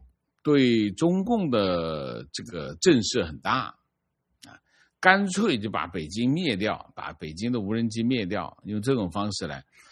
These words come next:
大家还记得最近很流行什么低空经济嘛？啊，低空经济搞了半天，那些投-，对低空经济投了，投资投了半天的人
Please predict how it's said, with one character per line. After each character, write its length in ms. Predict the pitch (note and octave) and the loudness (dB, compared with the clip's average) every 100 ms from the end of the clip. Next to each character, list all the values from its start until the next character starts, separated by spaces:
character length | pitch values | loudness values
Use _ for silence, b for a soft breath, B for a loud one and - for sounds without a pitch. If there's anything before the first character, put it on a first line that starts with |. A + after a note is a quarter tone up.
| b b b - | b b b 4
大 120 | D#3 | 6
家 120 | D#3 | 8
还 100 | D#3 | 6
记 180 | C#3+ F3 | 4 0
得 160 | C#3+ C3 | 4 4
最 220 | - C#3+ | 4 2
近 380 | B2+ C3+ A#2+ G#2+ | 4 2 2 0
很 180 | F2+ E2+ | -2 0
流 180 | A2 | 2
行 160 | A#2+ A#2 | 2 0
什 80 | G2+ | 0
么 160 | D#2+ E2 | -4 -6
低 240 | - E3 | -4 0
空 200 | C#3+ D3+ | 4 4
经 220 | C#3+ D3+ | 6 4
济 180 | C#3+ D#3+ | 4 2
嘛？ 220 | G2+ D#2 - _ _ _ _ | 0 -2 -8 _ _ _ _
啊， 220 | - - _ | -20 -20 _
低 220 | E3 F#3 | 0 2
空 220 | D#3+ F3 F3 | 4 4 4
经 240 | D#3+ F3 | 4 4
济 360 | E3 E3 - _ _ _ _ _ _ _ _ _ _ _ _ _ - B B | 4 0 -2 _ _ _ _ _ _ _ _ _ _ _ _ _ -20 B B
搞 180 | - F2+ | -2 2
了 100 | A2 | 8
半 180 | C#3 B2+ | 8 8
天， 460 | B2+ C3 B2+ C#3+ _ _ _ _ | 4 4 2 -6 _ _ _ _
那 140 | B2+ C#3 | 2 2
些 120 | B2+ | 2
投-， 240 | A#2+ A2+ | 0 -6
对 240 | A2 D#3 B2+ | 2 6 6
低 200 | - D3+ | 2 -4
空 200 | C#3 D3 | -2 0
经 180 | C#3+ C#3+ | 0 -2
济 160 | C#3+ | -2
投 220 | G2+ G2+ | -6 -2
了， 160 | A#2+ A#2+ | 0 0
投 240 | G2 A2+ | 0 -2
资 180 | A#2 C3 | -2 -4
投 140 | G#2 A2+ | -2 0
了 100 | A#2+ | 2
半 220 | B2 A2+ | 2 2
天 180 | A#2+ A#2+ | 0 0
的 140 | A2 | 0
人 240 | D#2+ C#2 | -2 -8